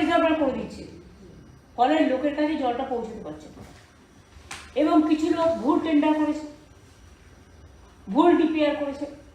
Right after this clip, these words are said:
সেটা তো পুলক রায়, Minister of this department, already বলল যে তারা already অ্যাকশন নিয়েছে। ইঞ্জিনিয়ার আমরা দিয়েছি, প্রতি সপ্তাহে মিটিংটা কন্টিনিউ করবে, every Monday।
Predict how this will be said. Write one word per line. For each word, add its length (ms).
সেটা 240
তো 40
পুলক 280
রায়, 200
Minister 420
of 120
this 200
department, 500
already 260
বলল 200
যে 160
তারা 160
already 320
অ্যাকশন 440
নিয়েছে। 360
ইঞ্জিনিয়ার 600
আমরা 160
দিয়েছি, 320
প্রতি 240
সপ্তাহে 420
মিটিংটা 400
কন্টিনিউ 420
করবে, 180
every 220
Monday। 320